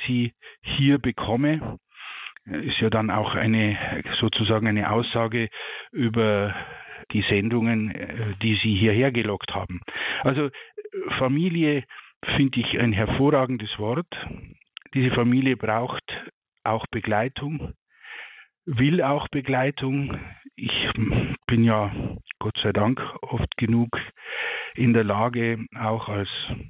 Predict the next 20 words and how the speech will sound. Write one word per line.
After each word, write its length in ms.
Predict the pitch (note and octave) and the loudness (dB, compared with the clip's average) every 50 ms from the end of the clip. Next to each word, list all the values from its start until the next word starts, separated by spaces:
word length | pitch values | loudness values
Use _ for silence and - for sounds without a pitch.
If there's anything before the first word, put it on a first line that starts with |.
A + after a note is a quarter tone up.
| - _ _ - | -20 _ _ -2
Beichtvater 680 | G2+ A2 B2+ C3 - - - B2+ B2+ B2+ - - B2+ A#2+ | 0 0 0 0 -2 -2 0 0 0 0 0 -2 -4 -2
bei 200 | - A#2 A2 - | -2 -4 -4 -4
Veranstaltungen 1160 | - B2 - A#2+ B2 B2+ - - - A#2+ A#2+ - A2+ - A#2+ A#2+ A#2 A#2 A#2 A2+ A2+ G#2+ - - | -2 -2 0 0 0 -2 -2 -2 0 0 0 -2 -2 -2 0 2 2 2 2 0 0 -2 -6 -8
zur 160 | - - G#2+ | -4 -4 -2
Verfügung 560 | - - G#2+ A2 A#2 B2+ B2+ B2 B2 B2 A#2+ | -2 -2 0 2 4 4 4 4 4 4 4
zu 140 | - - A2 | 2 0 0
stehen 440 | - - - - A2 A2+ A#2 A2+ A2 | 2 2 2 4 4 4 4 2 0
oder 200 | F#2+ F#2+ F#2+ G2 | -2 -2 -2 -2
in 100 | F#2+ - | -2 0
Gottesdiensten 880 | - B2 B2 - C3+ C3 - - B2+ A#2+ A#2+ - - - A#2+ A#2 A#2 - - - - - - - - - - - - - - | 2 0 0 0 -2 -6 -2 0 0 0 0 -2 -2 -4 -2 -2 -2 -2 -4 -4 -4 -4 -4 -4 -6 -6 -6 -6 -6 -4 0
dabei 380 | - G#2 G#2+ - G#2+ G#2 G#2+ A2+ | 0 2 2 2 2 2 2 0
zu 160 | - - A#2+ | 0 -2 -4
sein. 480 | A2+ - A2+ G#2+ G#2+ G#2+ G#2+ A2 G#2 - - - - - - - - | -2 -2 0 0 0 0 0 0 -2 -4 -10 -14 -14 -12 -12 -12 -6
Und 180 | - A#2+ G#2+ - | -4 -2 0 2
da 60 | A2+ | 2
spürt 380 | G#2 - - - B2 B2+ - - | 0 2 2 2 2 2 2 2
man 140 | B2 A2+ A2 | 0 2 2
in 120 | G#2 G2 | 2 0
aller 280 | - - G#2+ G2+ F#2+ - | 0 0 0 0 0 0
Tiefe, 560 | - - - D#3 D#3 - - G#2+ F#2 F#2 - | -2 0 2 2 4 4 4 4 4 2 0